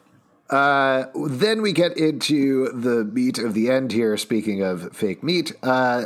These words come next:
Theo explains they found the stone philosopher's dead, so we finally <laughs> loop back around to that. Uh, Satanic Panic has Harvey's dad, and they want to do a battle of the bands to the death.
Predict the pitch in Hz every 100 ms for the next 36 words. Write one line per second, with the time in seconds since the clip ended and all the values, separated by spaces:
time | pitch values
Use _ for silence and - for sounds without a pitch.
0 | - - 226 285 262 214 - 202 160 165
1 | 185 180 160 - 160 143 131 123 120 -
2 | 110 - 196 180 156 139 117 131 131 165
3 | 175 - - 113 135 120 107 - 113 185
4 | 143 - - - - 135 135 131 113 165
5 | 127 - 175 170 - 131 202 185 - 170
6 | 165 143 - 151 190 196 165 165 196 170
7 | 165 - 160 190 165 127 160 202 208 185
8 | - - _ _ - 208 220 - - 208
9 | 226 196 -